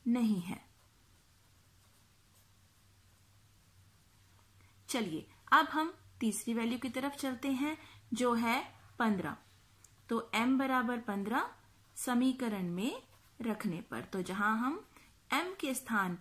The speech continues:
पर पन्द्रह रखकर देखते हैं कि हमें क्या मान प्राप्त होता है। पाँच गुना पन्द्रह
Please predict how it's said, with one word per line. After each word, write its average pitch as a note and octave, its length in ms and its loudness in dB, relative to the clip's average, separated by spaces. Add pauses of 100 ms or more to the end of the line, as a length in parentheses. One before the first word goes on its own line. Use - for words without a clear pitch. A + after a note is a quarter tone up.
पर G3 240 -2 (680)
पन्द्रह A3 320 2
रखकर A3+ 340 -2
देखते F3+ 420 -4
हैं G3 340 -2 (640)
कि G#3+ 200 2
हमें G#3 480 -2 (120)
क्या E3+ 200 2
मान F3+ 240 -2
प्राप्त G#3 360 -2
होता A3+ 220 -2
है। A#3 320 -2 (1300)
पाँच A#3+ 500 2 (180)
गुना A3+ 380 4 (240)
पन्द्रह F3+ 560 -4